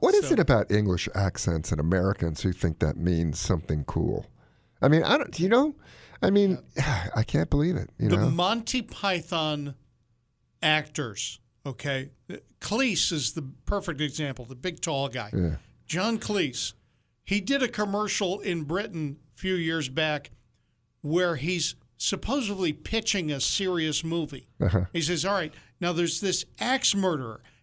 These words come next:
Speaker 2: and all the people in the room
Speaker 1: Start
Speaker 2: just,
Speaker 1: laughing.
Speaker 2: they just start laughing. They think Cleese is the funniest thing in
Speaker 1: Yeah,
Speaker 2: the world.
Speaker 1: yeah.
Speaker 2: You know,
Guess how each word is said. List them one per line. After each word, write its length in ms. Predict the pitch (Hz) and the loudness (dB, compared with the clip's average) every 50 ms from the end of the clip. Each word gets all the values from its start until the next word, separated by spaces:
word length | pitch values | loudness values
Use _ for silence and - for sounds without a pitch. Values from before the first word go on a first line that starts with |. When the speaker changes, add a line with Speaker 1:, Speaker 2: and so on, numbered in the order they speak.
| _ - | _ -20
Speaker 2:
and 100 | 170 - _ - | -20 -18 _ -12
all 240 | - - 294 302 277 254 | -6 -2 2 2 2 2
the 100 | 254 240 | 0 -2
people 420 | - 202 208 - 196 190 175 165 | 0 -6 -6 -2 -2 -2 0 0
in 80 | 160 147 | -2 -2
the 100 | 151 147 | -4 -6
room 300 | 139 143 139 127 117 - _ - | -6 -8 -10 -10 -12 -16 _ 0
Speaker 1:
Start 200 | - - 92 80 | 4 4 6 6
Speaker 2:
just, 120 | - 71 | 6 4
Speaker 1:
laughing. 340 | 78 82 85 - 73 71 - - | 4 2 2 0 -2 -4 -4 -2
Speaker 2:
they 160 | - 349 311 277 | -2 0 0 2
just 240 | 226 269 240 - | 2 0 0 0
start 280 | - - 254 220 190 180 | 0 0 0 0 2 0
laughing. 340 | 175 170 165 151 147 151 165 | 0 0 0 0 -2 -4 -2
They 100 | 196 202 | -4 -4
think 260 | 196 - 233 220 220 - | -2 -2 -2 -2 -2 -4
Cleese 300 | - 247 240 220 - - | -4 -2 -2 -2 -2 -2
is 100 | 208 170 | -4 -4
the 100 | - 202 - | -4 -6 -6
funniest 460 | - - 226 208 196 185 175 147 - | -4 -4 -2 0 0 -2 -2 -2 0
thing 140 | - 95 170 | 2 4 6
in 80 | 170 | 6
Speaker 1:
Yeah, 80 | 160 160 | 4 4
Speaker 2:
the 80 | 151 | 2
world. 220 | 156 139 131 120 - | 0 -4 -6 -8 -6
Speaker 1:
yeah. 220 | - 78 73 71 71 | -4 -4 -4 -4 -4
Speaker 2:
You 100 | - 208 185 | -4 -4 -4
know, 120 | 151 - | -4 -4